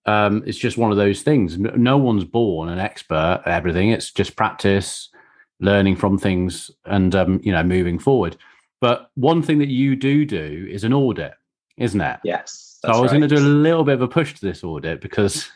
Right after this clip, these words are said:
Speaker 1: <laughs> we might throw our own stuff in it as well. <laughs> And, uh,
Speaker 2: <laughs> Please do.
Speaker 1: so,
Speaker 2: So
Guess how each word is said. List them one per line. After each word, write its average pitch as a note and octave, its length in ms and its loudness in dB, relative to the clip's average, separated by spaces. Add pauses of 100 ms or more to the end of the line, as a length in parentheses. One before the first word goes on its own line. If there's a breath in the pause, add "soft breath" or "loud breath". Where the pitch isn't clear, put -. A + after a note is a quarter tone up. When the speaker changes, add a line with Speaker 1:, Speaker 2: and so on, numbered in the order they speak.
(160)
Speaker 1:
<laughs> - 220 -20
we B2+ 60 2
might C3 240 2
throw A2+ 140 2
our A2 120 2
own B2+ 180 4
stuff G2 220 -4
in F#2 120 -2
it F#2 60 -4
as F#2+ 120 -4
well. A#2 540 -2
<laughs> - 20 -2 (800)
And, B2 260 2
uh, A#2+ 260 0 (200)
Speaker 2:
<laughs> - 180 -20
Please B2 420 0
do. G#2+ 300 -2 (360)
Speaker 1:
so, C#3 460 2
Speaker 2:
So - 220 -6